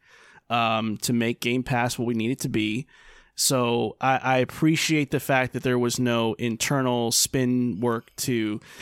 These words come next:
play it down or make it seem like it wasn't the, the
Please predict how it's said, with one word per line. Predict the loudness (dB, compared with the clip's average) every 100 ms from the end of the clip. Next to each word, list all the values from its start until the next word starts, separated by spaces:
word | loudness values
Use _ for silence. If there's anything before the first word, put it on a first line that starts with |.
| -18 -6
play | 2 4
it | 4
down | 2 2 4 2
or | 2
make | 0 0
it | -2
seem | 0 0
like | -2 -4
it | -2
wasn't | -2 0 -2 -2
the, | -2 -2 -4
the | -6